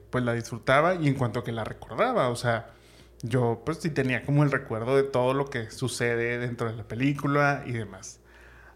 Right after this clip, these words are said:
A lo mejor no con la mentalidad con la que la debería de ver ahora, pero sí este rewatch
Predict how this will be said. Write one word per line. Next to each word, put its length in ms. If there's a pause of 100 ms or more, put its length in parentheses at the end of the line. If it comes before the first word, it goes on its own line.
(160)
A 100
lo 100
mejor 520
no 380
con 140
la 80
mentalidad 720 (100)
con 160
la 140
que 100
la 260
debería 400
de 60
ver 200
ahora, 480
pero 580 (1900)
sí 420
este 300
rewatch 680